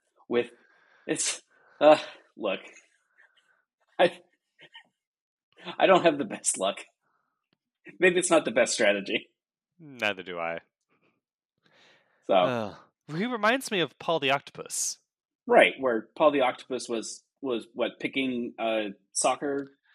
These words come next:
Speaker 2: Yes,
Speaker 1: slash
Speaker 2: he
Speaker 1: football
Speaker 2: was, he was
Speaker 1: results?
Speaker 2: predicting world, he was predicting World Cup winners.
Speaker 1: Yeah,
Speaker 2: R I P, rest in
Speaker 1: lost.
Speaker 2: peace, Paul.
Speaker 1: <gasps> He died?
Speaker 2: He died, he died in Oc-, he died in October of two thousand eight,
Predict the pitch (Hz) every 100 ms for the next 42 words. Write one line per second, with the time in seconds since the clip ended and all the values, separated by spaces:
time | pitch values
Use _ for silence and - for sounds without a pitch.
0 | _ _ 131 135 127 120 113 135 131 131
1 | - 131 117 - 123 135 135 120 110 107
2 | 113 - 120 120 - 127 117 107 101 98
3 | - 95 82 76 87 - - - _ _
4 | _ _ _ _ _ _ _ _ _ _
5 | _ _ _ 123 135 143 147 120 110 156
6 | 135 117 98 - 85 80 - _ _ _
7 | - - _ 302 339 - - 196 185 202
8 | 285 339 294 - _ - 151 165 139 135
9 | 202 104 - 254 - 311 240 143 - 131
10 | 135 143 196 240 175 120 - 143 139 110
11 | - - 170 135 139 139 117 101